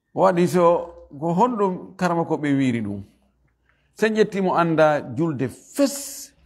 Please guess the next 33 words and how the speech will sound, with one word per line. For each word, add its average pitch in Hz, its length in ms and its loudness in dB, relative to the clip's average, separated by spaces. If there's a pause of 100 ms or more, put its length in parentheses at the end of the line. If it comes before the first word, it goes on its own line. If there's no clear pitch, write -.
hay 185 280 0
huunde 277 720 4
ko 170 160 -2
andi 160 240 -4
e 156 80 -4
nde 156 200 -4
julde 147 220 -6
nden 135 160 -6
ala. 143 440 2 (540)
Ka 190 140 2
fuɗɗi 165 280 -2
haa 151 180 4
ka 143 100 -4
haddi. 120 300 -4 (1500)
En 214 160 6
feƴƴinimo 202 540 4
yo 180 140 4
julnu 156 340 2
en. 110 140 -4 (1300)
Probléme 220 400 6
heɓoyke 180 340 0
noon 170 120 -2
ka 165 100 0
julde. 113 380 -6 (960)
O 214 120 4
jooɗike 220 500 4
ka 180 340 4
immeteno, 165 580 -2
ma 175 200 2
o 175 40 2
immike 180 320 0
ka 151 100 2
jooɗeteno. 143 640 2